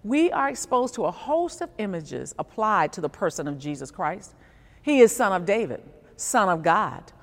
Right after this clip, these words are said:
bridegroom, door, vine, lamb, mediator, the Lord, the great high priest, the resurrection and the life, the Alpha and the Omega, the Word. As we are told so eloquently in the epistle of Paul to the church at Colossae,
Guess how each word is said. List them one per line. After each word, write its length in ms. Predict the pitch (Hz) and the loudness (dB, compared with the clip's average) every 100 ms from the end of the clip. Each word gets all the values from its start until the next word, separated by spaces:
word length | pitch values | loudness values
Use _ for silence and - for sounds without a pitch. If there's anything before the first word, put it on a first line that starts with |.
| - | -18
bridegroom, 840 | 143 185 214 220 160 151 139 120 | 2 6 8 6 2 -4 -4 -4
door, 460 | 127 208 220 165 120 | 2 4 6 4 2
vine, 680 | 123 180 208 208 170 127 117 | 0 2 2 0 -2 -4 -8
lamb, 760 | 139 175 220 262 214 147 135 127 - - - | -8 -6 -4 -2 -2 -2 -4 -8 -14 -20 -8
mediator, 720 | 165 247 302 240 160 123 123 | -2 0 0 2 0 0 -2
the 120 | 151 | -2
Lord, 640 | 156 185 247 269 285 285 - | -2 2 2 2 2 -4 -4
the 140 | 165 | -4
great 400 | 147 160 220 247 | -4 -2 0 -2
high 200 | - 208 | -4 -6
priest, 540 | 214 - 143 98 - - - - | -6 -8 -8 -8 -14 -18 -20 -10
the 120 | - 156 | -4 4
resurrection 760 | 214 214 208 254 277 - 277 - | 6 6 2 -2 -2 -6 -8 -2
and 240 | 226 240 | 0 0
the 60 | 196 | 0
life, 320 | 160 - 135 - | 0 -4 -8 -4
the 180 | 185 - | -4 -2
Alpha 560 | - 339 339 - 320 311 - | 2 2 2 -2 -2 -2 -2
and 600 | 214 240 247 247 247 - - - | -2 -2 -2 -4 -6 -8 -12 -8
the 160 | 202 | -2
Omega, 540 | 202 185 156 131 110 110 - - - | -2 -2 -2 -4 -8 -12 -18 -20 -8
the 100 | 151 | -4
Word. 540 | 143 143 117 107 - - - _ - - | 0 -2 -2 -8 -14 -20 -20 _ -20 -2
As 140 | 190 202 | 4 8
we 80 | 220 | 8
are 80 | |
told 340 | 185 226 226 196 | 6 2 2 2
so 200 | 208 - | -2 2
eloquently 760 | 208 214 202 - 170 120 131 95 | 6 6 6 0 -10 -6 -6 -4
in 140 | 160 170 | -4 -2
the 80 | |
epistle 420 | 139 - 202 175 147 | -2 -2 -4 -2 -4
of 140 | - | -2
Paul 300 | - 185 156 | 2 4 4
to 120 | 190 | 0
the 80 | 151 | -4
church 320 | - 214 185 | -2 -4 -2
at 160 | 156 - | -4 -6
Colossae, 640 | - 185 208 - 135 120 | -4 2 2 0 -4 -4